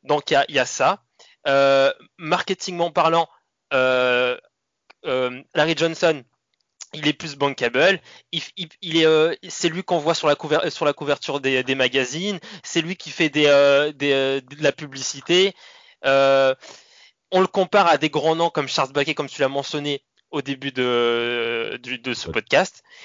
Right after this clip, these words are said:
Speaker 1: Et de l'autre côté, bah, Alonzo Mourning, bah, il, il,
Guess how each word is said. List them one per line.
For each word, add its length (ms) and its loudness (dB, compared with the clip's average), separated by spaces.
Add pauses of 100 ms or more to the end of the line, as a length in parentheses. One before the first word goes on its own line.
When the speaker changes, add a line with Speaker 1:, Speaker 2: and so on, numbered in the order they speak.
(220)
Speaker 1:
Et 120 2
de 200 -4
l'autre 220 -4
côté, 320 -2
bah, 120 2
Alonzo 300 -2
Mourning, 380 -6
bah, 300 4
il, 160 -8 (180)
il, 120 -6